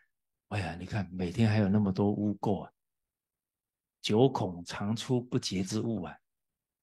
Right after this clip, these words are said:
哦，这个身体不是很干净，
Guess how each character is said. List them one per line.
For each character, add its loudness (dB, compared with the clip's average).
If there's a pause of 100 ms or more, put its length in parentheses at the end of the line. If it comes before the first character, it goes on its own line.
(1120)
哦， -20
这 0
个 0
身 4
体 -2 (120)
不 -4
是 2
很 0
干 -2
净， -4